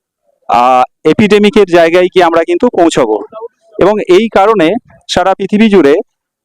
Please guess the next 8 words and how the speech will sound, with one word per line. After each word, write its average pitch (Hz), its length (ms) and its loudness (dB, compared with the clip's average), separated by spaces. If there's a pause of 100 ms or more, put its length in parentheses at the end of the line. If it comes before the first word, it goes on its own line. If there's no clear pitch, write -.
(160)
নিউ, 170 240 4 (180)
ইউনিভার্সাল 208 560 2
নিউবর্ন 196 440 2
হিয়ারিং 175 440 2
স্ক্রিনিং 190 420 2
প্রোটোকল 175 480 -2 (500)
মানা 151 180 2
হয় 170 240 -2